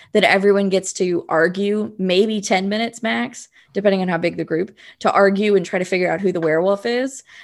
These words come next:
But when that timer runs out, you have to point at who you think the werewolf is.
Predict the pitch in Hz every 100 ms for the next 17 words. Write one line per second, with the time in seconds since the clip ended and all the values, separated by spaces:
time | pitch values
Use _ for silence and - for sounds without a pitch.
0 | _ 190 185 233 233 226 - 196 233 220
1 | 180 185 196 180 165 170 254 - - _
2 | _ - 180 226 220 202 214 214 208 220
3 | 208 190 - 185 180 180 180 175 175 185
4 | 165 160 170 160 156 -